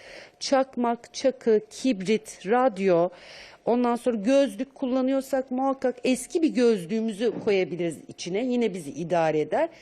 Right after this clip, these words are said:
Bir gözlük konulmalı. İşte çamaşırlarımızın bulunduğu, ilaçlarımızın bulunduğu bir çanta kesinlikle olmalı. Şu şekilde. Bir ilk yardım çantası kesinlikle olmalı.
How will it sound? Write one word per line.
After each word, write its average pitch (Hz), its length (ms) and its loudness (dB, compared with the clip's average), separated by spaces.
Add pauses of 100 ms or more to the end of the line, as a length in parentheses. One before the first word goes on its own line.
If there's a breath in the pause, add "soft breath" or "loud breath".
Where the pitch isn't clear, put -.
(260 loud breath)
Bir 320 120 2
gözlük 262 540 0
konulmalı. 151 720 -2 (380 loud breath)
İşte 277 200 -4
çamaşırlarımızın 285 1000 0
bulunduğu, 262 360 -2
ilaçlarımızın 277 1040 0
bulunduğu 220 520 0
bir 233 100 -2
çanta 233 460 -4
kesinlikle 240 760 -2
olmalı. 175 760 2 (600 soft breath)
Şu - 160 -12
şekilde. 151 760 -4 (720 loud breath)
Bir 285 180 0
ilk 247 280 -4
yardım 240 400 2
çantası 190 640 -4
kesinlikle 180 720 -2
olmalı. 139 800 -2